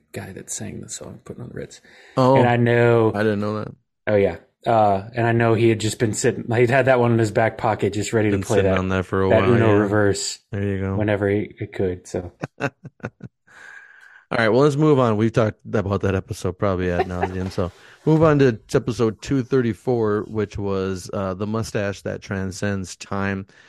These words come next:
Speaker 2: This one had, uh, Taco as the host and had, uh,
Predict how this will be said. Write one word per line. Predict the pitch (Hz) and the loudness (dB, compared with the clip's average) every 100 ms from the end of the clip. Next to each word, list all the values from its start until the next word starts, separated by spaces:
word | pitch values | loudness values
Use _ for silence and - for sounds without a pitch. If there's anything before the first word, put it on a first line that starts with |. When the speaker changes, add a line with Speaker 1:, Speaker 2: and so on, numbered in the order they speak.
| _ | _
Speaker 2:
This | - 101 | -10 -4
one | 101 95 | 0 2
had, | 95 95 90 85 | 2 2 0 -2
uh, | 95 92 92 90 | -2 -2 -2 -4
Taco | - 95 95 101 98 | -2 -2 0 -2 -2
as | 98 95 90 | -2 -2 -4
the | - 95 | -8 -8
host | - 104 110 - - - | -2 0 0 -4 -12 -6
and | 101 92 90 | -4 -4 -4
had, | 87 87 85 82 | -6 -4 -6 -6
uh, | 98 - | -8 -8